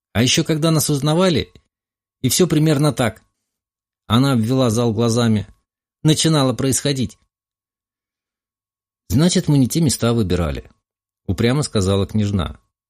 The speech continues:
"Впрочем, не так это всё важно.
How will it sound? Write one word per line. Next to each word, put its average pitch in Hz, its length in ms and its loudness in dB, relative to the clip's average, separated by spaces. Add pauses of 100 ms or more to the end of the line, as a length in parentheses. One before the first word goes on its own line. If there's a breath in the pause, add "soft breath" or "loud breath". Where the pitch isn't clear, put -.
(360)
"Впрочем, 139 600 -4 (260)
не 127 140 4
так 196 260 -2
это 123 160 -4
всё 104 200 -2
важно. 85 400 -2